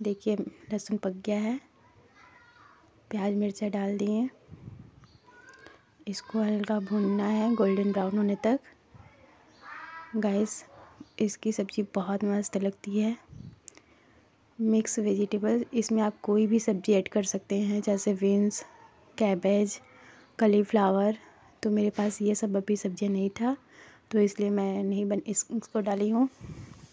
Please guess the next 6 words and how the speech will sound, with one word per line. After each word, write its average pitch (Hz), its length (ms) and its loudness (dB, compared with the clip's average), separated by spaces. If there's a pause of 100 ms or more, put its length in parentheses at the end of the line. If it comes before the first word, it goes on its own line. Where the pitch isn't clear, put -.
(1400)
ऐसे 214 320 2
भी 214 120 2
बहुत 208 280 2
अच्छा 208 220 -4
लगता 220 300 0
है, 247 200 -2